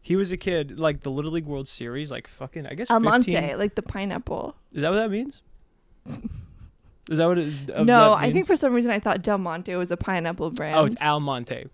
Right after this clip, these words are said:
Speaker 1: So, like, like, the two thousand, like, five Little League World Series, some kid from, like, the, for, like, the New York team, I think,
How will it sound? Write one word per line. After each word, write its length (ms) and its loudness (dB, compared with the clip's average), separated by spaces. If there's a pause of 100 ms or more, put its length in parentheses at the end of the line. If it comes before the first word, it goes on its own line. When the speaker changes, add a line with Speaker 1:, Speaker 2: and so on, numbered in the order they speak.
Speaker 1:
So, 200 2
like, 280 0
like, 140 -2
the 100 -2 (120)
two 240 2
thousand, 460 2
like, 140 -4
five 680 -6
Little 220 -4
League 180 -6
World 220 -4
Series, 480 -6 (880)
some 280 2
kid 320 0
from, 180 -2
like, 200 0
the, 80 -10
for, 120 -2
like, 160 -4
the 100 0
New 160 4
York 340 0
team, 260 -2
I 120 -2
think, 420 -8